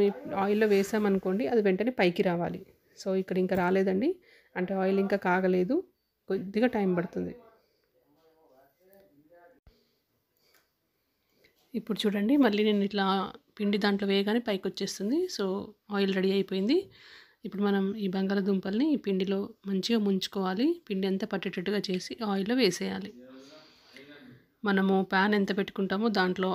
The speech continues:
ఆయిల్ ఎంతైతే పడతాయో అన్నీ వేసి టూ సైడ్స్కి మంచిగా బ్రౌన్ కలర్ వచ్చేటంత వరకు,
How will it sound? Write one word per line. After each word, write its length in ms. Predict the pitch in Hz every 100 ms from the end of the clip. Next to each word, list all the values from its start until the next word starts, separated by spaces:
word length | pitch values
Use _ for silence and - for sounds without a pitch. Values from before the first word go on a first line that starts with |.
| 185
ఆయిల్ 200 | 185 196 190
ఎంతైతే 340 | 190 208 208 208
పడతాయో 400 | 175 170 185 262 349 _ _ -
అన్నీ 160 | 196 196 196
వేసి 260 | 185 - 330 359 - - - -
టూ 80 | 214 220
సైడ్స్కి 480 | - 202 185 - - 247 226
మంచిగా 360 | 196 190 214 202
బ్రౌన్ 260 | 190 185 202
కలర్ 180 | 214 202
వచ్చేటంత 420 | 185 - 180 190 185
వరకు, 180 | 190 -